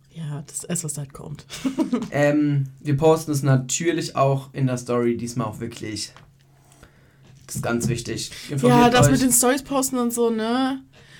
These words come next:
Speaker 1: Das läuft manchmal nicht so gut.
Speaker 2: Aber wenn du's machst, ist es lustig inzwischen.
Speaker 1: Ja, finde ich auch. Ich find, ich muss auch nicht jedes Mal das immer posten. Das ist irgendwie auch irgendwie, äh, nur damit die gleichen drei Leute sich wieder den Podcast
Speaker 2: Nee, doch, das ist
Speaker 1: anhören.
Speaker 2: wichtig.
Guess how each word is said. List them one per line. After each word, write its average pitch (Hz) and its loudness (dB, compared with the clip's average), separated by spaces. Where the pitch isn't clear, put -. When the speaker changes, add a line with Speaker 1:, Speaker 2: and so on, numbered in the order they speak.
Speaker 1:
Das 196 -4
läuft 202 0
manchmal 190 -2
nicht 175 0
so 185 -2
gut. 165 -6
Speaker 2:
Aber 143 2
wenn 165 2
du's 175 -2
machst, 170 0
ist 139 -2
es 127 -2
lustig 120 -6
inzwischen. 117 -8
Speaker 1:
Ja, 175 -2
finde 220 -4
ich - -8
auch. 202 -4
Ich 175 -10
find, 214 -4
ich - -12
muss 214 -4
auch 202 -2
nicht 202 -4
jedes 175 -6
Mal 175 -2
das 175 -10
immer 165 -4
posten. 170 -4
Das 175 -6
ist - -8
irgendwie 175 -6
auch 170 -10
irgendwie, 175 -6
äh, - -12
nur 175 -4
damit 175 -4
die 180 -4
gleichen 175 -4
drei 170 -4
Leute 175 -2
sich 175 -6
wieder 170 -2
den 170 -4
Podcast 185 0
Speaker 2:
Nee, 135 2
doch, 156 2
das 180 -2
ist 175 0
Speaker 1:
anhören. 175 0
Speaker 2:
wichtig. 135 -2